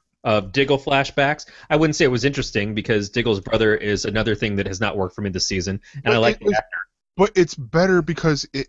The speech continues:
Speaker 2: at least it made sense.
Speaker 1: It,
Speaker 2: It was,
Speaker 1: yes, it made sense to the current
Speaker 2: it wasn't,
Speaker 1: story.
Speaker 2: it wasn't just, "Oh, well, here's a flashback," and then,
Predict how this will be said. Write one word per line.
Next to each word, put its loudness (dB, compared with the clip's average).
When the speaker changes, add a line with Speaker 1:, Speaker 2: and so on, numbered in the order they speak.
Speaker 2:
at -2
least 0
it -4
made 0
sense. -4
Speaker 1:
It, 2
Speaker 2:
It -6
was, 4
Speaker 1:
yes, 0
it -10
made 2
sense 0
to -4
the -2
current 0
Speaker 2:
it 0
wasn't, 2
Speaker 1:
story. -4
Speaker 2:
it 0
wasn't 2
just, 0
"Oh, 4
well, 2
here's 4
a 0
flashback," -2
and -2
then, -2